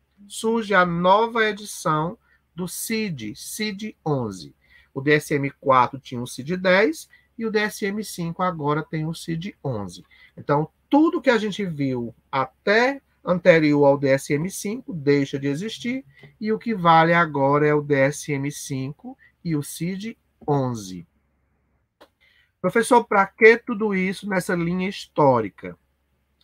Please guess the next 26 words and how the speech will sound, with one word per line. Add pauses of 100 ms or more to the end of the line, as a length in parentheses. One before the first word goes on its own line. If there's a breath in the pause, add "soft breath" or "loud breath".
(460 soft breath)
Pra
gente
entender (260 soft breath)
que
o
que
a
gente
tem
do
autismo (120)
hoje
não
é (260)
algo
criado
na
atualidade, (680 soft breath)
vem
sendo
construído
desde
mil
novecentos
e
seis,